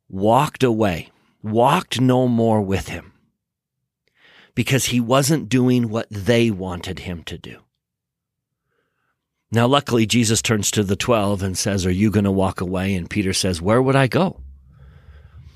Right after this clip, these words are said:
And I think we need to be that kind of people. But the theme the Book of Mormon seems to be emphasizing is,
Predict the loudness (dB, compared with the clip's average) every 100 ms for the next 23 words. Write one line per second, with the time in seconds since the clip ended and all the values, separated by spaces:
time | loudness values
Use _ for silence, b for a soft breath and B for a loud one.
0 | b b -4 -2 0 0 0 -2 -14 -4
1 | 0 2 4 2 0 0 0 0 -2 -4
2 | -4 -4 0 0 0 0 0 0 -2 -2
3 | 0 2 2 2 0 0 2 2 2 2
4 | 0 2 2 0 -2 -2 0 0 -2 -2
5 | -4 -4 -6 -6 -6 -6 -8 -10 -10 -12